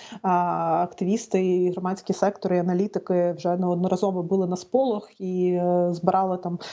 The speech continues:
по них інформацію. Але тут, ну, що тут збирати <laughs> інформацію? Вона тут насправді вся лежить на поверхні. Е, просто питання в тому,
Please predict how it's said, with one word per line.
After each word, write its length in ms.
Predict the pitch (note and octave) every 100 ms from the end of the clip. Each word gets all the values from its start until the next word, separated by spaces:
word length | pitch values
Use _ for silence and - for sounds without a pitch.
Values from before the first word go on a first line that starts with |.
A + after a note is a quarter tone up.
| - -
по 80 |
них 180 | G3 G3
інформацію. 640 | G3 - G3+ C4 E4+ A#3+ G3
Але 180 | F#3+
тут, 160 | F#3+ G#3 B3+
ну, 180 | B3
що 140 | - D#3
тут 120 | -
збирати 380 | F3+ F#3 G3 F#3+
<laughs> 0 |
інформацію? 640 | F#3 - G#3 F3 F3 F3
Вона 160 | G3 A#3
тут 140 | A#3
насправді 420 | G3+ G3+ G3+ A3 F3+
вся 200 | - F#3+
лежить 340 | G3 G3 G3
на 60 | F3+
поверхні. 540 | F3 F#3 C#4 - G3+ - A#3+ -
Е, 200 | F#3 F3+ F3+
просто 280 | F#3+ -
питання 360 | F#3 - G3 G3
в 60 | -
тому, 380 | G3 G3+ F#3